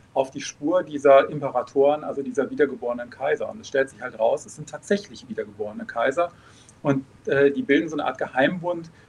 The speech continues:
der nun drauf und dran ist, in Rom wieder die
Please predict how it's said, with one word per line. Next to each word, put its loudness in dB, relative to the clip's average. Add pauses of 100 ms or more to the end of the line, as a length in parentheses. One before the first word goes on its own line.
(140)
der 6
nun -2 (320)
drauf 6
und -6
dran 2
ist, -10 (120)
in -2
Rom 0
wieder 2 (320)
die -4